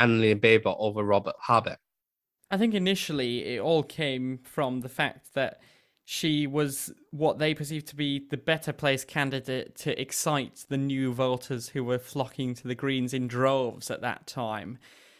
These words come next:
Speaker 2: because she would be the only female candidate in the race.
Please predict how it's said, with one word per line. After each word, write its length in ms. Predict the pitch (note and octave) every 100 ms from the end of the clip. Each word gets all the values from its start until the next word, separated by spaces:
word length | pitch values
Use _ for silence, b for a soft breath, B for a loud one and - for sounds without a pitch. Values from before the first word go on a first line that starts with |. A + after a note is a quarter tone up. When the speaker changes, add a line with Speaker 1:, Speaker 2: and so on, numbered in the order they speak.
| b
Speaker 2:
because 580 | C#3 C3+ C#3 B2 A#2 -
she 380 | - - C3+ B2+
would 220 | C3 B2+
be 120 | C3+
the 160 | B2+ C3
only 240 | D3+ G3+
female 460 | F3+ - C#3+ A#2+ A#2
candidate 420 | - A#2 A#2+ A#2
in 80 | A#2+
the 100 | A2+
race. 560 | A2+ A#2 F3 - -